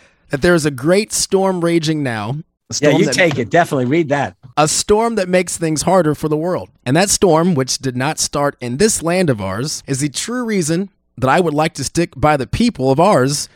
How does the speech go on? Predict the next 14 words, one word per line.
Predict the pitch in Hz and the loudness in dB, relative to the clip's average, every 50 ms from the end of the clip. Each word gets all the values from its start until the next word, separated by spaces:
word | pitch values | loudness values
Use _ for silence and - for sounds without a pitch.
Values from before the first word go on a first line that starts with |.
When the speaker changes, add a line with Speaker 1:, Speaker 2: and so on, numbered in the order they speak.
| _ _ | _ _
Speaker 1:
until | - 127 - - 151 | -12 -6 -4 -2 0
we | 151 143 | 2 2
reach | 135 156 180 196 - - | 4 2 2 2 0 -6
the | - 123 | -8 -10
clear, | - - - 180 180 185 190 196 196 - _ _ _ _ | -10 -6 -2 0 2 2 2 2 0 -2 _ _ _ _
sure | - - - - - 170 175 180 185 190 - - | -6 -6 -4 -2 0 0 2 2 0 0 -4 -6
footing | - - - 175 175 170 170 165 | -8 -4 -2 0 0 0 -2 -2
ahead. | 156 151 160 151 127 - - _ | -2 -2 -2 -2 -2 -4 -8 _
"We | - 139 190 | -6 0 2
will | 220 226 | 4 4
make | 226 233 240 247 - | 4 4 2 0 0
it," | - 135 107 | -2 -4 -4
he | 110 | -6
said. | - - 147 151 170 165 | -6 -4 -4 -4 -4 -4